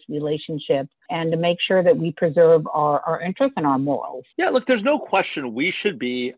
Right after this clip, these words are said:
Speaker 2: appalled at some of the behavior of our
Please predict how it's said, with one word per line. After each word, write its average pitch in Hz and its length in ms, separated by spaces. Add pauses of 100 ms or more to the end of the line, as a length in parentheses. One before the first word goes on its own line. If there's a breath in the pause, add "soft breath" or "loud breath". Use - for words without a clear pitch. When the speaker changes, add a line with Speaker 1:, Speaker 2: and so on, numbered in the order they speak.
Speaker 2:
appalled 131 760 (220)
at 113 120
some 131 160
of 127 60
the 127 60
behavior 113 840 (140)
of 110 340 (220)
our 107 260